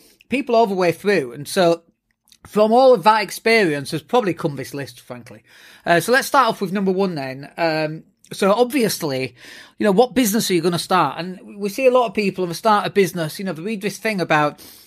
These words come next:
do what you love and you'll never work a day in your life. Well, that's just st-, stupid advice, quite frankly. Uh, 'cause what happens is, you know, you love baking. This is the example out of, um,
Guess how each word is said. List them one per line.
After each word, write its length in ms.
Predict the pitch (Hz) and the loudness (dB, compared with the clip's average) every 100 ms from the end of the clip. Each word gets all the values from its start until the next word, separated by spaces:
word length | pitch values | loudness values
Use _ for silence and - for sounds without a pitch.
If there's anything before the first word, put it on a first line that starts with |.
| _ | _
do 200 | - 285 | 0 2
what 160 | 294 240 | 4 2
you 80 | 247 | 4
love 420 | 208 196 190 165 | 6 6 4 0
and 120 | 180 156 | -4 -4
you'll 120 | 156 | -2
never 240 | 190 214 | 0 0
work 260 | 190 165 160 | 2 2 0
a 60 | |
day 200 | 131 165 | 2 2
in 80 | 165 | 2
your 120 | 160 | -2
life. 420 | 143 120 113 - - _ _ _ _ | -6 -8 -14 -18 -20 _ _ _ _
Well, 100 | 226 | -4
that's 120 | 226 | -2
just 140 | 226 - | -2 -6
st-, 300 | - - - | -6 -8 -10
stupid 500 | - - 240 214 139 | -10 -4 -4 -2 -2
advice, 360 | 120 113 120 | -4 -10 -14
quite 240 | - 120 123 | -10 -10 -10
frankly. 380 | 123 117 117 - - - _ | -16 -14 -16 -16 -20 -20 _
Uh, 200 | 165 165 | 0 2
'cause 120 | 165 175 | 2 2
what 140 | 214 | 4
happens 400 | 180 - 180 151 | 4 2 -2 -4
is, 260 | 139 139 208 | -4 -4 -4
you 60 | |
know, 300 | 185 143 151 | -2 -2 -6
you 160 | - 180 | -2 4
love 220 | 240 196 | 4 4
baking. 480 | 190 165 156 160 147 | 4 4 2 0 0
This 120 | 180 | 0
is 140 | 214 160 | 0 2
the 120 | 160 | 0
example 420 | 143 156 147 151 | 2 0 -2 -6
out 180 | 143 135 | -6 -6
of, 260 | 143 127 | -10 -8
um, 520 | 151 147 143 139 139 | -6 -6 -6 -8 -12